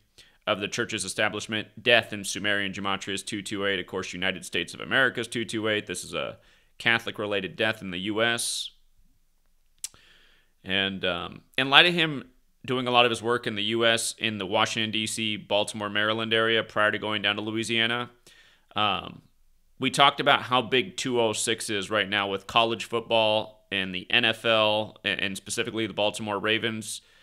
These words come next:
in light of what just happened. And if you need a quick refresher on that, Michigan just won the college championship while the co-, school is two hundred and six years old. Michigan Wolverines is two oh six.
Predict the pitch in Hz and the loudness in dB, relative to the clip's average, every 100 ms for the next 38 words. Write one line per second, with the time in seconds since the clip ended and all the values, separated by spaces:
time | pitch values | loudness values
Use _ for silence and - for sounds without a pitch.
0 | - _ - 110 107 107 104 107 113 110 | -20 _ -6 2 2 2 0 0 2 2
1 | 113 110 101 101 107 110 110 - 131 127 | 2 -4 -4 -6 -6 -2 -2 -2 -6 -6
2 | 113 120 117 - 104 95 98 98 95 _ | -4 2 2 2 -2 0 0 0 -2 _
3 | _ _ _ _ _ 110 151 156 143 113 | _ _ _ _ _ 0 4 4 2 2
4 | 113 117 117 117 123 113 107 120 127 117 | 0 0 -2 -2 -2 -4 2 4 4 0
5 | - 127 117 110 101 - 104 104 - _ | -4 0 0 -2 -4 0 0 0 -4 _
6 | _ _ 110 110 104 - - - - 139 | _ _ -2 -2 -2 -8 -8 -8 -4 -2
7 | 117 101 - 139 139 123 120 - 123 - | 0 -2 -4 -2 -2 -2 -2 -2 -2 0
8 | 117 110 110 107 110 104 117 113 117 110 | -2 -2 0 -2 -2 -2 -2 0 -2 0
9 | 113 110 110 107 101 - 113 107 98 - | -2 0 -4 -4 -6 -6 -2 0 2 2
10 | 101 101 - | 0 -2 -6